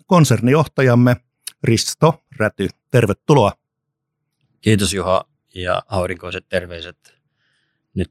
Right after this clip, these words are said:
Speaker 2: näin kesän kynnyksellä. Oikein mukava olla täällä mukana.
Speaker 1: Kyllä,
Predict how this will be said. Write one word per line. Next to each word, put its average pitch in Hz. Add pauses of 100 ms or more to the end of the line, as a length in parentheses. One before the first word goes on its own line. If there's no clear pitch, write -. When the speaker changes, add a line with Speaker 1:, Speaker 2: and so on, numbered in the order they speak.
Speaker 2:
näin 92
kesän 95 (160)
kynnyksellä. 92 (680)
Oikein 90
mukava 90
olla 85 (100)
täällä 87
mukana. 90 (1500)
Speaker 1:
Kyllä, 120